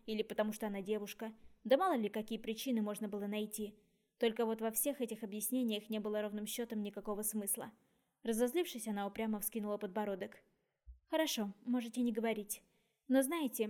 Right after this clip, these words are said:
похоже, что вы когда-то очень сильно её обидели». Настроение у Уилла неожиданно испортилось.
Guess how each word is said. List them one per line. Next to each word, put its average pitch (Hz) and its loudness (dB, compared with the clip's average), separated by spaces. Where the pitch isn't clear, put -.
похоже, 254 0
что 247 -4
вы 233 -2
когда-то 233 -2
очень 226 -2
сильно 220 0
её 220 2
обидели». 208 -2
Настроение 262 4
у 220 6
Уилла 240 2
неожиданно 208 0
испортилось. 214 -4